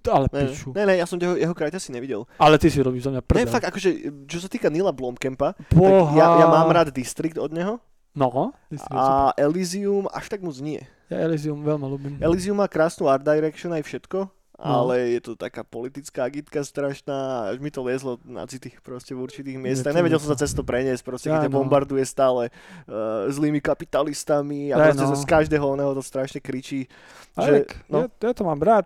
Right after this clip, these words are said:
Speaker 1: tých cyberpunkových story, také príbehy, že z dola hore. <laughs>
Speaker 2: Tak Cyberpunk o tom je, aj, aj
Speaker 1: No.
Speaker 2: vždycky bol, ale tak nejako kľúčkoval na pomedzi, hej? Že, že keď zoberieš cyberpunkových autorov, tak buď sú to, že echt lavičáci, alebo
Speaker 1: Áno.
Speaker 2: to máš takých neutrálnych ľudí viac doprava ako Heinleina napríklad.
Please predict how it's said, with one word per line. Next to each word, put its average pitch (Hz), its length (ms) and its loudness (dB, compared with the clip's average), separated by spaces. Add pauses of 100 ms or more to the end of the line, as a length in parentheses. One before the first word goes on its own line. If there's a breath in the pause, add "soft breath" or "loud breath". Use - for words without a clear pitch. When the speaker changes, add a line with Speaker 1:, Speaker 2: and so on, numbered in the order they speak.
Speaker 1:
tých 170 180 -6
cyberpunkových 160 800 0
story, 160 260 -2
také 147 260 -4
príbehy, 147 520 -2
že 135 160 -10
z 131 100 -8
dola 143 260 0
hore. 147 260 -2
<laughs> - 320 -12
Speaker 2:
Tak 202 100 0
Cyberpunk 240 440 -2
o 175 100 0
tom 156 100 -4
je, 160 260 -4
aj, 127 280 0
aj 143 100 0
Speaker 1:
No. 147 60 0
Speaker 2:
vždycky 160 300 -4
bol, 160 420 0
ale 139 320 2 (520)
tak 143 180 -2
nejako 151 260 -6
kľúčkoval 165 500 0
na 135 80 2
pomedzi, 131 460 -6
hej? 143 260 -6
Že, 156 140 -2
že 131 100 -10
keď 147 140 -12
zoberieš 151 300 -4
cyberpunkových 151 600 -6
autorov, 190 380 -2
tak 151 140 -8
buď 135 180 -12
sú - 80 -20
to, 147 80 -8
že 135 100 -8
echt 131 200 -8
lavičáci, 185 580 -6 (320 loud breath)
alebo 135 240 -2
Speaker 1:
Áno. 127 80 -2
Speaker 2:
to 156 60 0
máš 143 140 -2
takých 143 340 -10
neutrálnych 170 600 -2
ľudí 165 200 -4
viac 143 180 0
doprava 135 400 0
ako 127 140 -6
Heinleina 131 480 -4
napríklad. 110 560 -8